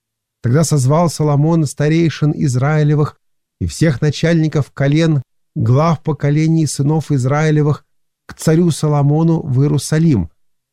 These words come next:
чтобы перенести ковчег завета Господня из города Давидова», то есть Сиона.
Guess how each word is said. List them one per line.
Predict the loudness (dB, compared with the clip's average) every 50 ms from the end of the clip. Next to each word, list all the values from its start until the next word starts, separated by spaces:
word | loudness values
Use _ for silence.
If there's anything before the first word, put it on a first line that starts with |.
| _ _ _
чтобы | -8 -2 0 0 0 2
перенести | 2 2 2 2 2 2 0 0 -2 -4 -4
ковчег | -2 -2 -2 -4 -4 -4 -6 -4 -2 0 0 0 0
завета | 0 2 2 2 2 0 0 0 -2
Господня | 0 0 0 -2 -2 -6 -4 -2 0 0 2 2 2 0 0 -2 -6 _ _ _ _ _ _ -6
из | -4 -2 0
города | 0 0 2 2 2 2 0 0
Давидова», | 2 2 2 4 2 2 2 2 0 -2 -4 -6 _ _ _ _ _ _ _
то | -2 0
есть | 0 0 0 -2 -8 -16 -20 _ _ _ _ _ _
Сиона. | -12 -10 -4 0 0 2 2 0 0 -2 -4 -8 -14